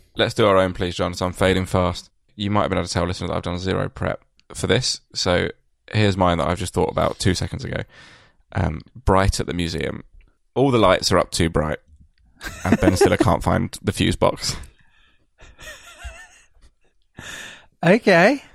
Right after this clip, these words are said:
Speaker 1: You happy with that?
Speaker 2: Uh, and
Speaker 1: You can say
Speaker 2: like,
Speaker 1: no.
Speaker 2: No, the displays, they come to life to help him find the fuse box?
Speaker 1: The, the bright light is what brings them to life.
Speaker 2: <laughs> Ah, okay.
Speaker 1: Mm.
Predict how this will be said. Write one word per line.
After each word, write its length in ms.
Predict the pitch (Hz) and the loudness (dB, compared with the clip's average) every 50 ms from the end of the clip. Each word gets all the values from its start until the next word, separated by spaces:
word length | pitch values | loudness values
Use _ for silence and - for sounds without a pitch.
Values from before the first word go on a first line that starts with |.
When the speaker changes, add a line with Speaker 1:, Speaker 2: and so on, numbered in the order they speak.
| - - - | -14 -12 -6
Speaker 1:
You 140 | - - 123 | 0 2 2
happy 200 | 139 139 - 143 | 2 4 4 4
with 80 | 139 156 | 6 6
that? 360 | 180 185 185 185 185 185 175 | 8 8 6 6 6 4 2
Speaker 2:
Uh, 40 | - - _ _ _ _ _ - - - - - - _ - | -2 -8 _ _ _ _ _ -20 -20 -20 -20 -20 -20 _ 0
and 440 | 175 170 180 180 180 175 - - - _ _ _ _ _ _ - | 0 2 2 2 0 -2 -4 -6 -12 _ _ _ _ _ _ -4
Speaker 1:
You 100 | 190 - | -2 2
can 80 | 113 107 | 4 4
say 200 | 175 175 - 120 | 6 6 6 6
Speaker 2:
like, 20 | |
Speaker 1:
no. 320 | 120 127 123 104 110 120 127 - _ _ - - - - - - - - | 6 6 4 4 2 0 -4 -10 _ _ -20 -20 -20 -20 -20 -20 -10 -2
Speaker 2:
No, 340 | 170 175 196 247 262 233 190 | 2 6 6 8 8 8 6
the 160 | 165 165 180 | 6 4 4
displays, 600 | 165 175 185 - - - 208 208 202 202 202 190 | 4 2 0 0 2 4 6 6 8 8 6 6
they 120 | - 196 185 | 4 2 4
come 200 | - 196 185 185 | 4 4 2 4
to 100 | - 190 | 4 4
life 240 | 180 185 180 180 - | 6 6 6 4 4
to 80 | - 175 | 2 4
help 180 | 175 180 175 - | 4 4 4 4
him 80 | 175 165 | 2 2
find 260 | - - 180 175 175 | 4 4 4 4 4
the 40 | 175 | 2
fuse 260 | - - 190 190 185 | 2 4 4 4 4
box? 520 | 180 - 196 202 202 196 - - - - _ _ _ _ _ _ - | 6 4 4 4 4 2 -2 -10 -16 -18 _ _ _ _ _ _ -2
Speaker 1:
The, 260 | 110 104 113 113 - - | 2 4 4 4 4 2
the 240 | - - 110 110 104 98 95 - - - - _ _ _ _ - 101 - | -4 -4 -2 0 -2 -2 -4 -14 -20 -20 -20 _ _ _ _ -16 -4 2
bright 320 | - 110 117 123 123 - 92 | 4 4 4 4 4 2 2
light 380 | 101 104 92 87 85 85 - - _ _ _ - | 2 4 4 2 2 0 -2 -6 _ _ _ -4
is 140 | 92 90 95 | -4 -2 0
what 160 | 101 87 82 - | 0 0 0 0
brings 200 | 92 90 90 92 | 0 -2 -2 -2
them 100 | 90 87 - | -6 -6 -6
to 100 | - 85 | -6 -4
life. 340 | 90 82 87 95 - - _ _ _ _ - | -4 -4 -6 -8 -10 -16 _ _ _ _ -14
Speaker 2:
<laughs> 80 | - - - - - - - - _ _ _ _ _ _ _ _ - | -12 -10 -10 -12 -12 -16 -20 -20 _ _ _ _ _ _ _ _ -6
Ah, 280 | 175 180 214 240 220 175 | -6 -4 -4 -2 -2 -2
okay. 400 | 196 208 - - 160 123 139 - - - 180 - - - 131 | -2 -4 -4 -4 -2 -2 -2 0 0 -2 -2 -2 -4 -10 -8
Speaker 1:
Mm. 240 | 107 104 98 95 | -6 -6 -8 -8